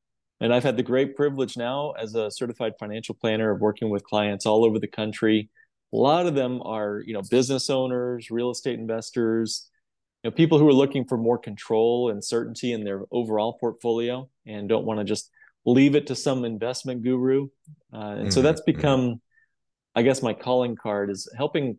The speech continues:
Speaker 1: clients, uh, who already want some more certainty and control and access to their money,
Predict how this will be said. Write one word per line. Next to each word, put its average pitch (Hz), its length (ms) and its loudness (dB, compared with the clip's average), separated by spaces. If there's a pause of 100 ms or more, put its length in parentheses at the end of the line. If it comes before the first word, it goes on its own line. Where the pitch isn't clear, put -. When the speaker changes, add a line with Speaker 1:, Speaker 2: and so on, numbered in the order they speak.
Speaker 1:
clients, 117 720 -6 (480)
uh, 101 300 -2
who 135 200 6
already 127 760 4 (240)
want 113 360 -6
some 110 160 -6
more 107 360 4
certainty 113 540 2
and 101 100 -6
control 113 760 2
and 101 380 -10 (340)
access 113 460 0
to - 80 -4
their 104 140 4
money, 113 400 0